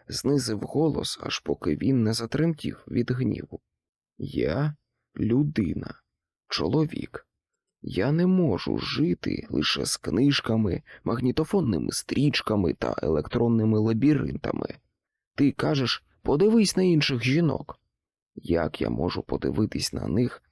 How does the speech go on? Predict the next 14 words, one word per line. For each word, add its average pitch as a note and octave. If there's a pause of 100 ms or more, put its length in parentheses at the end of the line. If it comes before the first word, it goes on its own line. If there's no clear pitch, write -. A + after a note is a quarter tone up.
(140)
коли F#2+
інших B2+
жінок A2+
не A#2+
знаю? C#3+ (580)
Щось -
палахкотить -
у -
мені G2+
й -
примушує A#2
думати B2+
про B2+
тебе, B2+